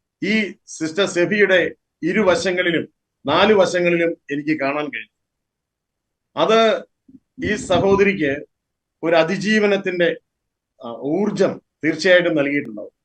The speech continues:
അത് സമൂഹത്തിന്റെ ഭാഗത്തുള്ള ഒരു പിന്തുണയാണ്. ഒരിക്കലും ഒരു സമർപ്പിതയ്ക്ക് ഇത്തരത്തിൽ പൊതുസമൂഹത്തിൽ നിന്ന്, ആ, ആക്ഷേപങ്ങൾ ഉയരുമ്പോൾ, ആ,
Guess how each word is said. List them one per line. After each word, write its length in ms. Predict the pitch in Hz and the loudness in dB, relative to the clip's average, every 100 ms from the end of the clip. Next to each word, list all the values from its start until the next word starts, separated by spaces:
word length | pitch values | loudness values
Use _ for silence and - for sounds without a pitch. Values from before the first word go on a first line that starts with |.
| _ _ - | _ _ -4
അത് 160 | 160 214 | -2 2
സമൂഹത്തിന്റെ 600 | 196 202 240 262 254 254 | 2 6 6 6 6 6
ഭാഗത്തുള്ള 460 | 220 214 202 196 196 | 8 6 4 2 0
ഒരു 60 | |
പിന്തുണയാണ്. 500 | 190 160 160 160 123 - _ _ - - 143 | 0 -4 -4 -4 -6 -12 _ _ -20 -6 2
ഒരിക്കലും 420 | 208 - 269 269 | 2 6 6 6
ഒരു 180 | 247 247 | 6 6
സമർപ്പിതയ്ക്ക് 680 | 208 202 208 - 220 214 214 | 4 4 2 4 4 4 2
ഇത്തരത്തിൽ 600 | 190 - 226 214 214 214 | 0 2 2 2 -2 -4
പൊതുസമൂഹത്തിൽ 800 | 185 202 226 214 220 214 208 | -4 0 2 4 4 4 2
നിന്ന്, 300 | 202 202 214 226 _ _ - | 0 0 0 -2 _ _ -6
ആ, 320 | 143 151 147 165 | 0 0 2 0
ആക്ഷേപങ്ങൾ 520 | 220 226 220 214 202 | 2 2 2 2 4
ഉയരുമ്പോൾ, 640 | 190 190 190 190 202 208 _ _ - 135 | 2 2 -2 -2 -2 -4 _ _ -8 -4
ആ, 300 | 147 151 | -2 -2